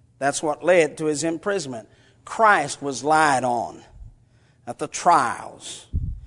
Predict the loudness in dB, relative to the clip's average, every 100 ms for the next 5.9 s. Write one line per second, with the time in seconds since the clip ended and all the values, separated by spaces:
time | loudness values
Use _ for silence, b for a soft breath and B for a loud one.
0 | -20 -18 -14 -4 -2 -2 -4 -8 -8 -8
1 | -12 -14 -14 -18 -18 0 0 0 -8 -14
2 | _ _ _ _ _ b b b 4 6
3 | 8 8 10 10 10 8 6 6 4 2
4 | 2 4 6 6 4 0 4 4 4 6
5 | 8 8 6 4 6 4 0 -12